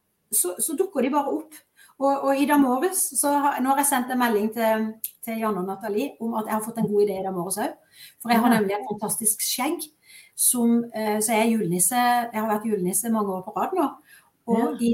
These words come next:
Speaker 1: det, der vi har lager, som er et industriområde, det er dritkjedelig, det er ikke magisk i det hele tatt.
Speaker 2: <laughs>
Speaker 1: Men der er haugevis av mannfolk der.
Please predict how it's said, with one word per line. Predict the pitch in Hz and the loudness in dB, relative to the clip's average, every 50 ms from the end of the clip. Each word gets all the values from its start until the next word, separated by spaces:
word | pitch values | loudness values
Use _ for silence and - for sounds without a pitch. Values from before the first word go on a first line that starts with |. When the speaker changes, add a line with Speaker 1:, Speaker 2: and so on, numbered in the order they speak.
| - | 2
Speaker 1:
det, | 233 226 240 240 240 240 - - - 226 202 | 2 2 4 4 2 2 -2 -6 -6 0 4
der | 233 233 240 | 6 8 8
vi | 233 226 | 8 6
har | 220 226 254 | 6 6 6
lager, | 240 214 208 214 226 240 381 415 - - - | 6 8 8 8 8 8 8 6 6 4 0
som | - - 233 214 | -2 0 0 0
er | - 190 190 196 208 214 | 0 -2 -2 -2 -2 -2
et | 208 - | -2 0
industriområde, | 214 202 180 214 - - - - 190 180 175 175 180 185 180 185 196 208 | 0 2 4 4 2 2 0 -2 -2 -2 -2 -2 -2 -2 -2 -2 0 0
det | 240 214 180 | 0 0 0
er | 175 180 175 | 0 -2 -2
dritkjedelig, | 202 208 208 208 208 - - 180 170 175 196 202 | 0 0 0 0 0 -2 -6 -6 -4 -4 -2 -2
det | 196 - | -2 -2
er | 175 - | -2 -2
ikke | - 214 196 | -2 0 0
magisk | 185 196 202 - - | 0 0 0 0 2
i | 220 | 2
det | 208 208 - - - | 0 0 -2 -2 0
hele | 240 226 202 180 196 | 4 4 6 4 4
tatt. | - - 277 277 - - - - - - _ - | 4 2 2 2 0 -2 -6 -6 -8 -8 _ -4
Speaker 2:
<laughs> | 214 160 - - - - - - - - 285 - - 233 - | -4 -2 -2 -2 0 0 0 0 0 -2 -6 -6 -6 -6 -2
Speaker 1:
Men | 226 226 | 0 2
der | 233 233 233 | 4 6 6
er | 240 254 277 262 - - - - - 233 | 6 6 6 4 0 -6 -10 -6 2 6
haugevis | 285 302 294 214 185 196 220 - 277 | 6 8 8 6 6 6 6 6 6
av | 247 | 4
mannfolk | 247 262 254 - 208 190 - | 4 4 4 2 -2 -4 -2
der. | - 302 311 | -2 -2 -2